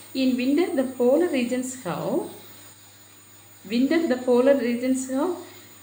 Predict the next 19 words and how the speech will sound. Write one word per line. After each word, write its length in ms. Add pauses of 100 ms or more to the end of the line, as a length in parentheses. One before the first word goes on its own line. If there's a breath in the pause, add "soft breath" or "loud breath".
(140)
day 240
and 120
night. 480
No, 480
continuous 720
night. 380 (1040)
Isn't 200
it? 160 (540 loud breath)
In 200
winter 480
the 140
sun's 560
rays 300
are 220 (120)
more 400 (100)
direct 600
or 140 (300)
less 220
direct. 520